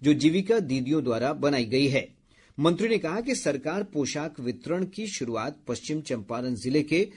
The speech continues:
वाल्मीकि नगर और बगहा से करेगी।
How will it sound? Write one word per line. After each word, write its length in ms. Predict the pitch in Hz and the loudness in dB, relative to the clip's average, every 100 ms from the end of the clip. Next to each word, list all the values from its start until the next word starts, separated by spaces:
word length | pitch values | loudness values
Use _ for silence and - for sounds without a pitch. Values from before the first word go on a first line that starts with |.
| - - | -20 -12
वाल्मीकि 600 | 117 147 165 185 196 214 | -2 0 2 0 0 -2
नगर 360 | 147 117 143 294 - - | -2 2 0 -2 -10 -6
और 280 | 131 139 151 - | 0 0 -2 -8
बगहा 460 | 110 135 147 131 160 | -2 0 0 0 -4
से 160 | 127 | -4
करेगी। 400 | 117 139 151 135 | -2 0 2 0